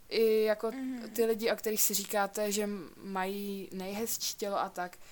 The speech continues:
Speaker 1: tak taky by řekli třeba, že nejsou spokojení a že
Speaker 2: To
Speaker 1: nemají,
Speaker 2: jo.
Speaker 1: eh, plochý břicho.
Speaker 2: Já dřív jsem to mívala, jako, jako úplně malá jsem to prostě neřešila, že jo, mně to tak nějak bylo jedno.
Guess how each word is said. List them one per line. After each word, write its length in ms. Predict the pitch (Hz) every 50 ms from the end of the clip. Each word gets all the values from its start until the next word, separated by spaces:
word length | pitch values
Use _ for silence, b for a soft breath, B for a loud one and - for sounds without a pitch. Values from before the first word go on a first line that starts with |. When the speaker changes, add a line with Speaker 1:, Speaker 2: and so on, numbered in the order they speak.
| B B
Speaker 1:
tak 180 | - 196 196 -
taky 220 | 190 180 - -
by 120 | 202 190 190
řekli 320 | 180 185 180 - 180 175
třeba, 300 | 175 - - 185 180 180
že 100 | 175 180
nejsou 280 | 175 170 170 - 180 180
spokojení 680 | - - - 175 - 185 180 180 175 170 170 165 -
a 60 | - 170
že 120 | 170 180
Speaker 2:
To 40 | 170
Speaker 1:
nemají, 280 | 165 165 - - 170 165
Speaker 2:
jo. 80 | 165 -
Speaker 1:
eh, 200 | - - - - - -
plochý 280 | - - - - -
břicho. 320 | 175 175 - 180 - 175 180 B B B B B B B - - - - - - - - - - - B B B B B B B -
Speaker 2:
Já 540 | 240 240 220 214 208 208 208 208 214 214 - - - - - - -
dřív 320 | 220 226 226 226 233 226
jsem 200 | - 254 240 240
to 120 | - 269
mívala, 440 | 262 240 233 233 220 233 233 233 233 226
jako, 200 | - 254 254 -
jako 240 | 285 254 220 - 254 233 220 - -
úplně 320 | - 208 - 233 220 220 220
malá 260 | 220 214 202 196 202
jsem 160 | - - 208
to 60 | 202
prostě 260 | 202 214 202 - 214
neřešila, 720 | 220 214 208 196 196 208 - 190 - - - 233 139 139 160
že 140 | 202 196 208
jo, 160 | 208 196 185
mně 180 | 190 202 202 202
to 120 | - -
tak 200 | - 196 196 -
nějak 160 | 226 208 202 202
bylo 220 | 196 208 214 220
jedno. 420 | 220 214 202 196 190 180 180 190